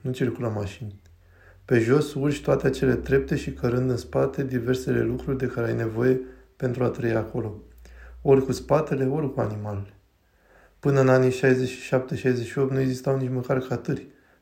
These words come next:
Nu erau permise animale acolo. Oamenii trebuia să care totul în spate. Ciment, motorină, butoaie, totul în spate. Așa viețuiam. Ei bine, era acolo și un episcop, care era și în vârstă,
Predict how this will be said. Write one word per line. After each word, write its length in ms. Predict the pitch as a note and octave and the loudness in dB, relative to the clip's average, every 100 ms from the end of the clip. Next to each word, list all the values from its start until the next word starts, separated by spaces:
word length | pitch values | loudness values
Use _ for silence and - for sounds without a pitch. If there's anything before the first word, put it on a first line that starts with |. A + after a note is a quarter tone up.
| _ | _
Nu 100 | E3 | 2
erau 180 | C#3+ B2 | 4 4
permise 440 | - A#2+ A2 A2+ | 2 0 0 -2
animale 340 | A2 A2 G#2+ G#2 | -4 -4 -4 -4
acolo. 320 | G2+ - B2 - _ _ _ - | -6 -10 -12 -16 _ _ _ 0
Oamenii 320 | C#3 D3 D3 | 2 4 2
trebuia 260 | D3 C#3+ D3+ | 0 0 0
să 160 | - | 0
care 200 | D3 D3 | 0 2
totul 300 | D3 C3+ - | 2 0 -2
în 60 | A2 | -6
spate. 400 | - - A2+ - _ _ _ _ _ | -6 -8 -8 -10 _ _ _ _ _
Ciment, 520 | - - B2 C3 B2+ - | -12 -2 4 4 4 0
motorină, 560 | A2+ A2+ B2 C3+ A#2+ | -4 -2 0 0 0
butoaie, 580 | G2+ F#2+ - C#3+ B2+ G#2 | -4 -8 -6 0 2 0
totul 400 | - D3+ C#3 A#2 | -2 -2 -2 -4
în 60 | G2+ | -8
spate. 360 | - A#2 - - _ | -8 -10 -10 -16 _
Așa 240 | C3 C3+ | -6 -2
viețuiam. 580 | C3+ A2 - - G#2+ F#2+ - _ _ _ _ _ _ _ _ _ _ - - - - | 0 -2 -6 -8 -8 -8 -14 _ _ _ _ _ _ _ _ _ _ -20 -20 -12 0
Ei 120 | C3+ | 2
bine, 200 | D3 F3+ | 4 4
era 180 | D3+ D#3+ | 6 4
acolo 300 | D#3 E3 E3 | 2 0 0
și 140 | - | 0
un 60 | C#3+ | -2
episcop, 500 | C3+ - - - - | 0 -4 -6 -10 -6
care 220 | - A2+ | -2 2
era 200 | A2 B2+ | 4 4
și 160 | B2+ | 2
în 120 | C3+ A#2 | -2 0
vârstă, 400 | A2 G2 - | -2 -6 -12